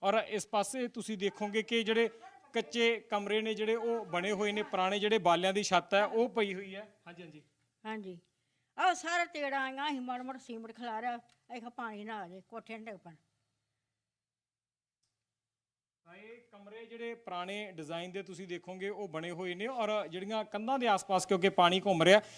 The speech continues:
Speaker 1: ਤੇ ਇਸ ਕਰਕੇ ਬੇਹੱਦ ਜਿਹੜੀ ਮੁਸ਼ਕਲ ਹੈਗੀ ਉਹ ਹੋ ਜਾਂਦੀ ਹੈ ਕਿ ਕਿਵੇਂ ਨਾ ਕਿਵੇਂ ਜਿਹੜਾ ਇਹਨਾਂ ਹਾਲਾਤਾਂ ਤੋਂ ਬਚਿਆ ਜਾਵੇ, ਕਿਵੇਂ ਨਾ ਕਿਵੇਂ ਇਹਨਾਂ ਹਾਲਾਤਾਂ ਦੇ ਵਿੱਚੋਂ ਨਿਕਲਿਆ ਜਾਵੇ। ਤਾਂ ਇਹ ਜਿਹੜੇ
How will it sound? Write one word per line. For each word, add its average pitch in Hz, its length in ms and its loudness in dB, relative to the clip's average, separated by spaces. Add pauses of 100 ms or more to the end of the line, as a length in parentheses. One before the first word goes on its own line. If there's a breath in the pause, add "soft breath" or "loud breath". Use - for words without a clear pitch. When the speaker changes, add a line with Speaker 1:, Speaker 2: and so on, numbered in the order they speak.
(160 loud breath)
Speaker 1:
ਤੇ 240 60 8
ਇਸ 247 280 8
ਕਰਕੇ 262 340 8
ਬੇਹੱਦ 196 360 10
ਜਿਹੜੀ 226 420 4
ਮੁਸ਼ਕਲ 180 440 6
ਹੈਗੀ 202 280 8
ਉਹ 277 300 8
ਹੋ 202 160 10
ਜਾਂਦੀ 180 360 8
ਹੈ 226 100 8 (360 loud breath)
ਕਿ 233 260 10
ਕਿਵੇਂ 226 300 8
ਨਾ 233 100 10
ਕਿਵੇਂ 220 320 8
ਜਿਹੜਾ 220 200 12
ਇਹਨਾਂ 214 320 8
ਹਾਲਾਤਾਂ 175 440 10
ਤੋਂ 214 240 8
ਬਚਿਆ 185 360 8
ਜਾਵੇ, 208 300 8
ਕਿਵੇਂ 196 240 4
ਨਾ 202 80 10
ਕਿਵੇਂ 202 320 6
ਇਹਨਾਂ 214 280 8
ਹਾਲਾਤਾਂ 180 380 6
ਦੇ 190 80 0
ਵਿੱਚੋਂ 190 300 2 (380 soft breath)
ਨਿਕਲਿਆ 233 360 6
ਜਾਵੇ। 220 260 6
ਤਾਂ 233 180 6
ਇਹ 294 340 6
ਜਿਹੜੇ 262 380 6